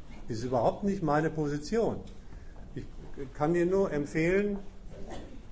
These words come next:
hier gibt's von, von, von, von uns ein dickes Buch der Kritik des Faschismus. Meinst du wirklich, wenn ich gesagt hätte, Antifaschismus ist, wenn das die Position wäre, Antifaschismus, wir hätten uns hier über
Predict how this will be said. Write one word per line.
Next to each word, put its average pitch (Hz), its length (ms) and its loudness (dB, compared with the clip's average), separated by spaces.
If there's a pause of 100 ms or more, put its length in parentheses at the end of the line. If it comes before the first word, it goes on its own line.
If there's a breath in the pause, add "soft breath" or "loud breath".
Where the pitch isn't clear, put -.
(260)
hier 170 180 2
gibt's 170 260 -2
von, 170 300 2
von, 160 360 0
von, 151 300 -2
von 151 160 -2
uns 156 320 -2
ein 139 240 -2
dickes 190 320 0
Buch 160 340 2 (640)
der 147 100 6
Kritik 160 580 0
des 202 180 6
Faschismus. 214 840 0 (960)
Meinst 185 300 6
du 202 80 8
wirklich, 226 380 4
wenn 202 100 6
ich 190 120 2
gesagt 175 360 4
hätte, 190 280 4
Antifaschismus 190 760 2
ist, 180 220 -4 (360)
wenn 151 140 2
das 180 160 2
die 185 60 -4
Position 185 520 4
wäre, 185 200 4
Antifaschismus, 170 720 0 (280 loud breath)
wir 147 140 6
hätten 196 160 4
uns 190 160 4
hier 190 220 2
über 165 360 2